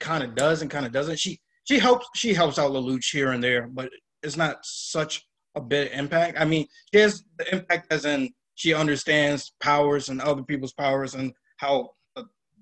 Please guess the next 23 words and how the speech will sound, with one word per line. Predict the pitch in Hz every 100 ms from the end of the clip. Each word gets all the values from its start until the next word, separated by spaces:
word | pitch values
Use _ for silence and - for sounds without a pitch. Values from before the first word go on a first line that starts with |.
| -
whole | 156 139 -
thing | 151 135 123
works | 135 131 -
and | 135
everything | 131 127 135 123
like | 127
that, | 135
and | 131
she | 127
helps | 127 135 -
him, | 135 120 _ -
like, | 120 - _ _ _ _ _ _ _ _ _ _ _ -
go | 139
through | - 135
his | 127
plans. | - 143 131 120 - _ -
She's, | 143 135
like, | 131 131
literally | 131 135 131 123
his | 117 - _ -
most | 127 113
trusted | - 117 - -
person. | 120 113 113 113